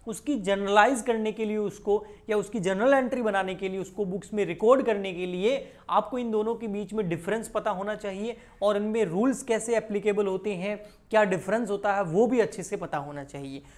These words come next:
तो सबसे पहले बात करूं भैया goods and asset में क्या डिफरेंस है, तो बिल्कुल सिंपल है,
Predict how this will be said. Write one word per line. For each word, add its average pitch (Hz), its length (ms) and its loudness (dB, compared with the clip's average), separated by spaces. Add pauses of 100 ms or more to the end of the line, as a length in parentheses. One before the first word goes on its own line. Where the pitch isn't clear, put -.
(140)
तो 240 60 -10
सबसे 240 320 -2
पहले 285 220 6
बात 214 360 8
करूं 240 180 4
भैया 269 180 4
goods 214 420 -2
and 214 520 -2
asset 226 280 -2
में 202 180 -2
क्या 196 180 2
डिफरेंस 139 480 -6
है, 127 120 -4 (300)
तो 277 60 -2
बिल्कुल 294 380 2
सिंपल 233 520 8
है, 247 240 -2